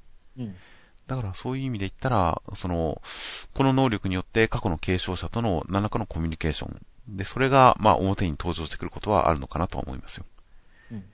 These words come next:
Speaker 2: この継承者さんに体操られるぐらいのところまであるのかもなと思ってますよ。
Speaker 1: あー、ありそうですね。<laughs> いやー、だからちょっと本当どう使ってくるかですよねっていう。
Speaker 2: はいはいはい。
Speaker 1: <laughs> そう、俺は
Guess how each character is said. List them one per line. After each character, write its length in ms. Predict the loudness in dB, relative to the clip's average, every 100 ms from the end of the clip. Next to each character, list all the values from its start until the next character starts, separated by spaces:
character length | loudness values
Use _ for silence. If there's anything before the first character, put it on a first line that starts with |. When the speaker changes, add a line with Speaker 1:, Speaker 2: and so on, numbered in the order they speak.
| -16
Speaker 2:
こ 120 | -6 -4
の 80 |
継 180 | 2 2
承 180 | 2 0
者 140 | -2
さ 220 | 0 0 0
ん 180 | -2
に 140 | -2 0
体 360 | 4 8 12
操 320 | 12 10 8 6
ら 40 |
れ 80 | 6
る 60 | 6
ぐ 80 | 6
ら 80 |
い 20 | 6
の 60 |
と 80 | 4
こ 80 | 0
ろ 80 | 0
ま 60 |
で 80 | 2
あ 80 | 0
る 60 |
の 60 | 0
か 100 | -4
も 60 | -6
な 120 | -6
と 80 | -8
思 100 | -10
っ 20 |
て 80 | -12
ま 60 |
す 60 | -12
よ。 80 | -16 -18 -20 -20 -20 -20 -8
Speaker 1:
あ 80 | -2
ー、 280 | 2 4 6
あ 60 |
り 80 | 6
そ 120 | 12
う 80 | 10
で 20 |
す 100 | 10
ね。 300 | 6 6 4 -6 -4
<laughs> 1700 | -4 -4 -6 -8 -20 -20 -18 -18 -18 -20 -20 -20 -20 -20 -20 -20 -8
い 80 | -2
や 480 | 2 6 8 12
ー、 20 | 12
だ 120 | 12
か 80 | 12
ら 100 | 10
ち 60 |
ょ 40 | 8
っ 20 |
と 60 | 10
本 100 | 10
当 80 |
ど 180 | 12 12
う 60 | 12
使 160 | 8
っ 40 | 6
て 120 | 10
く 60 | 10
る 60 |
か 60 | 10
で 60 |
す 80 | 4
よ 40 | -6
ね 80 |
っ 20 | -8
て 200 | -10 -10
い 60 |
う。 60 | 2
Speaker 2:
は 80 | 2
い 20 |
は 160 | 4 0
い 40 |
は 80 | 0
い。 260 | -2 -6 -8
Speaker 1:
<laughs> 840 | -18 -20 -20 -20 -20 -20 -20 2
そ 140 | 6 8
う、 60 |
俺 120 | 12 12
は 160 | 12